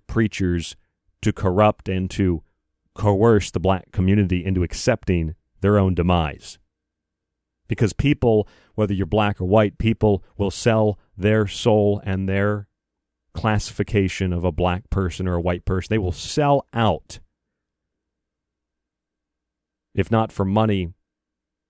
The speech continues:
they will sell out for something else. Rather than focusing on race, rather than focusing on sex, why don't we focus on humanity? You know, race is a construct. We're all part of the human race. We can identify we have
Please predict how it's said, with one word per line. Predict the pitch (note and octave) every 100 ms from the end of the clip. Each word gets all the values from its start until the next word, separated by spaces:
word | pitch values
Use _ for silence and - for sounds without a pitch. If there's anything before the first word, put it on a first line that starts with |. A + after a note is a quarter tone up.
| _ _
they | G2+
will | F#2 F#2
sell | - G#2+ G2+
out | F#2 - - _
for | F#2+
something | F2 G#2 F2+ F2
else. | D#2+ D2 - - _ _ _ _ _ _ _ _ _ _ _ -
Rather | B2 C#3+
than | A#2+ A2
focusing | - B2+ A#2 - G#2
on | F#2+
race, | F2 G#2+ A#2 G#2+ -
rather | G#2 G#2 G#2
than | G2
focusing | - G2+ G2 - F#2+
on | F2
sex, | - B2+ B2 -
why | C3
don't | G#3
we | F#3
focus | - D3+ D#3 D3 -
on | B2 A2+
humanity? | G2 G#2+ G2+ G2 F2+ D#2+ - - -
You | B2+
know, | D3
race | A#2+ F#3+ A3
is | E3+
a | B2
construct. | - - F#3 G3 - F2+ D#2 - - _ _ _ _ _ _
We're | A#2 D#3
all | F#3
part | E3+ C#3
of | F#2+
the | F2
human | C3 E3 F2
race. | D2+ C#2+ - - _ _ _ _
We | C#3+
can | D3 C#3
identify | G#2+ A#2 D#3 - G#2
we | G#2 G2
have | F#2+